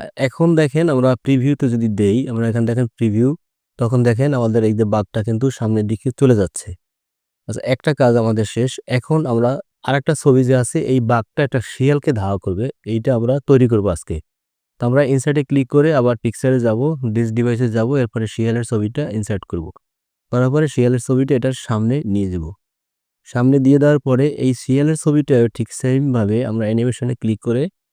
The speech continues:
এখানে ডাউন অ্যারোতে ক্লিক করব। করার পরে নিচ থেকে এই যে লাইন্সে ক্লিক করে এই যে নিচ থেকে আবার শিয়ালের এটাও টেনে আমরা একবারে এর নিচে নিয়ে যাব। আচ্ছা, এইখানে দেওয়ার পরে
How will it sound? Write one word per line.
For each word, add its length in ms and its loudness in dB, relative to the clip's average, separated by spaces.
এখানে 260 2
ডাউন 180 4
অ্যারোতে 320 0
ক্লিক 240 -2
করব। 160 -2
করার 280 0
পরে 140 0
নিচ 140 -2
থেকে 200 -2
এই 80 0
যে 60 0
লাইন্সে 360 -2
ক্লিক 260 -4
করে 160 0
এই 120 0
যে 140 4
নিচ 200 2
থেকে 180 -2
আবার 160 4
শিয়ালের 360 2
এটাও 240 -2
টেনে 280 0
আমরা 200 -2
একবারে 260 -4
এর 140 -6
নিচে 220 -4
নিয়ে 220 -4
যাব। 120 -6
আচ্ছা, 180 -14
এইখানে 300 0
দেওয়ার 260 2
পরে 220 4